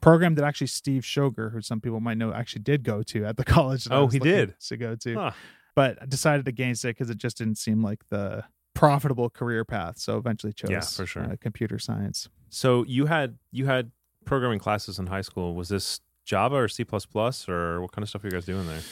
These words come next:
Speaker 1: <sighs> Let me think. So I think we s-, I don't think we had computer programming classes till, like, grade ten, and we did a lot of, like, Pascal, and
Speaker 2: Mm-hmm.
Speaker 1: we did C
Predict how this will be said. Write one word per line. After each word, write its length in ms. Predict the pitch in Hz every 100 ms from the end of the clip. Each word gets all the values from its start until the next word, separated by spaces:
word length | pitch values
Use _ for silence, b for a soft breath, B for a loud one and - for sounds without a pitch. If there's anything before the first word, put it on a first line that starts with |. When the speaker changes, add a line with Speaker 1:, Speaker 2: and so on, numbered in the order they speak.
| B B B B B -
Speaker 1:
<sighs> 500 | - - - - 180
Let 80 |
me 60 | 180
think. 300 | - 156 120
So 640 | - 165 151 156 156 151 B B B B -
I 80 | 147
think 500 | - 220 233 - - _ _ _ _ -
we 160 | 147
s-, 320 | 147 - - -
I 80 | 147
don't 200 | 208 220
think 120 | -
we 80 | 226
had 220 | 175 165
computer 360 | - - 160 151
programming 580 | - 135 139 139 143 139
classes 400 | - 131 - 127
till, 120 | 123
like, 120 | 120
grade 260 | 123 127 113
ten, 440 | - 123 123 123
and 300 | 120 123 123 -
we 120 | 131 135
did 160 | 165
a 40 | 160
lot 180 | 147
of, 60 | 143
like, 120 | 120 -
Pascal, 1000 | - 135 127 - - 135 131 143 160 185 - _ _ _ _ _
and 480 | - 135 127 127 120
Speaker 2:
Mm-hmm. 100 | 117
Speaker 1:
we 100 | 127
did 460 | 113 135 131 131 117
C 880 | - - - 120 117 123 151 170